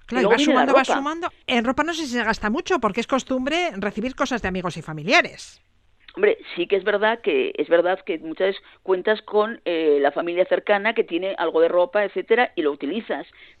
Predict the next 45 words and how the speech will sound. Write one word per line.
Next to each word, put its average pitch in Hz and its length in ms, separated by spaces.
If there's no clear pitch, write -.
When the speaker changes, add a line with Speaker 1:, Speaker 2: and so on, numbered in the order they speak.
Speaker 2:
Pero 165 240
también 208 440
alguien 202 340
tiene 208 240
que 190 60
empezar, 190 400
lo 165 100
tengo 151 240
claro, 190 440
en 160 100
la 156 80
familia, 233 560
y 240 120
luego 190 260
vamos 156 280
a 147 60
ver 165 260
que, 156 200
por - 40
ejemplo, 180 320
el 185 80
zapato, 202 640
no 143 560
puedes 202 220
utilizar 165 340
el 156 60
zapato 151 300
de 139 60
otro 135 180
niño, 170 500
tiene 190 180
que - 60
ser 208 140
el 175 80
tuyo 156 260
propio, 180 400
el 139 60
de 135 100
Speaker 1:
Sí, 175 60
Speaker 2:
tu 147 60
ni-, 208 180
tu - 180
Speaker 1:
eso 202 200
Speaker 2:
hijo. 151 160
Speaker 1:
sí, 131 80